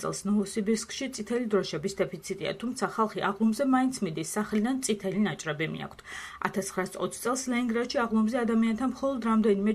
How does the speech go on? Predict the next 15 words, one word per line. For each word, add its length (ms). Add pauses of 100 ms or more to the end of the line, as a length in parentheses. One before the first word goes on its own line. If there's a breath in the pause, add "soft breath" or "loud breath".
ჯგუფის 320
გამოყვანა 560
მოხერხდა. 440 (440 loud breath)
ათასცხრასოცდარვა 1120
წელს 220 (100)
თბილისში 440
კი 120
ქაოსური 560
სიტუაცია 640
შეიქმნა. 360 (360 loud breath)
მონაწილეებს 720
ბევრად 480
აღემატებოდნენ 800
სეირის 480
მაყურებლები. 640